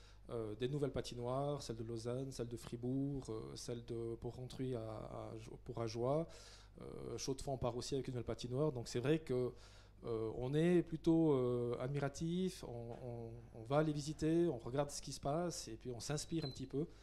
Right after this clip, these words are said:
en espérant pouvoir les appliquer, euh, ces, ces avis sur notre nouvelle patinoire.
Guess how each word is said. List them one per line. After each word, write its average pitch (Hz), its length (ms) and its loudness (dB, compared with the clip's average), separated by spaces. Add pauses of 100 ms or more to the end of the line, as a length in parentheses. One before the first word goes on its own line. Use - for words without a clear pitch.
(400)
en 131 140 -2
espérant 156 360 4
pouvoir 139 360 2
les 123 180 0
appliquer, 139 480 -2
euh, 110 220 -2
ces, 110 560 -8
ces 123 200 -4
avis 123 320 -2 (360)
sur 127 240 -8
notre 120 180 -6
nouvelle 120 160 -4
patinoire. 104 420 -8